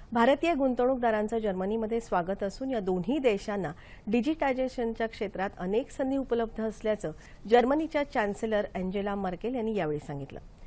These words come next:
भारत आणि जर्मनी जी फोर देशांच्या माध्यमातून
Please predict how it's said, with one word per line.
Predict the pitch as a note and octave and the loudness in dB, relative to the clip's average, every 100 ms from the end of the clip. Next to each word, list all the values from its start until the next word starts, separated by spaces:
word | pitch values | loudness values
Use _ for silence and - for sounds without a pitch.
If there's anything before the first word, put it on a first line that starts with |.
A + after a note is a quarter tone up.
| - - | -18 -8
भारत | G#3 G3+ A#3+ E4 | 2 6 8 6
आणि | C4+ B3+ A#3+ | 4 2 2
जर्मनी | A3 G3+ G3+ G3+ A#3+ | 2 2 0 -2 -4
जी | F#3+ A3 C4 | -6 -6 -6
फोर | - A3 A#3+ A3+ | -2 -2 -2 -2
देशांच्या | G3+ G3+ G#3 G3+ G#3+ | -2 -2 -4 -4 -4
माध्यमातून | G3+ E3+ - F#3 A#3 - | -2 -4 -4 -4 -2 -4